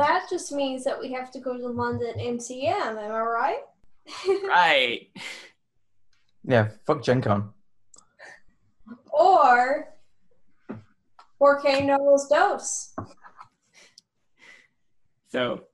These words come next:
Speaker 2: everyone donate to Osqueef's Gen Con stuff so that we can record another one of these or something else. Or
Speaker 3: 'Cause you obviously
Speaker 2: a
Speaker 3: love
Speaker 2: lot of
Speaker 3: this one so much, you need a second one.
Speaker 2: Yeah. <laughs>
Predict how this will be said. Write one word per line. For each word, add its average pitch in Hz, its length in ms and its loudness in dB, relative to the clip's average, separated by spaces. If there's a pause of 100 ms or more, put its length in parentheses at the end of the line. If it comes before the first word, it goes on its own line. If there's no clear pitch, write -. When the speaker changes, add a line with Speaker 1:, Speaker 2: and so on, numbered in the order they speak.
Speaker 2:
everyone 139 400 -4
donate 156 360 0
to 151 100 -6
Osqueef's 135 600 -2
Gen 147 220 0
Con 131 280 -2
stuff - 500 -2 (320)
so - 200 -10
that 127 280 0
we 135 160 0
can 143 200 -2
record 139 800 0 (140)
another 131 760 -2 (600)
one 135 360 -6
of 123 120 -8
these 117 320 -8
or 123 260 -6
something 117 420 -14
else. 120 340 -10
Or 147 280 -4
Speaker 3:
'Cause 120 160 0
you 127 80 0
obviously 143 300 0
Speaker 2:
a 131 40 2
Speaker 3:
love 117 120 6
Speaker 2:
lot 101 80 -2
of 113 60 -2
Speaker 3:
this 113 140 -2
one 110 120 -2
so 110 180 4
much, 107 260 2
you 104 140 -2
need 110 300 2
a 104 40 2
second 104 320 -2
one. 92 140 -8 (640)
Speaker 2:
Yeah. - 260 -2
<laughs> 554 60 6